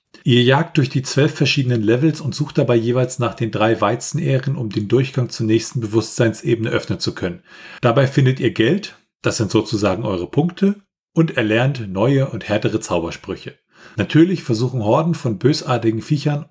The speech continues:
euren gloriosen Rettungsfeldzug zu stoppen.“ Die Total aus Deutschland hat im Dezember neunzehnhundertsechsundneunzig fünfundsechzig Punkte vergeben und hat gesagt:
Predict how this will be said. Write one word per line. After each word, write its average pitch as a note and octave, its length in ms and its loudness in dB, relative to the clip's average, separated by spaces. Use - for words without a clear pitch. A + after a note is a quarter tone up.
euren G2+ 500 -4
gloriosen A#2 640 2
Rettungsfeldzug G#2 840 -4
zu D3+ 100 -4
stoppen.“ - 380 -6
Die G#2+ 260 4
Total G2+ 340 0
aus - 140 -2
Deutschland C3 420 2
hat A#2 80 0
im G#2+ 140 -2
Dezember G#2 320 -2
neunzehnhundertsechsundneunzig G2 1040 -6
fünfundsechzig F#3 640 2
Punkte E3+ 260 0
vergeben D3+ 400 -2
und C3 120 -4
hat A#2+ 160 -6
gesagt: A2 500 0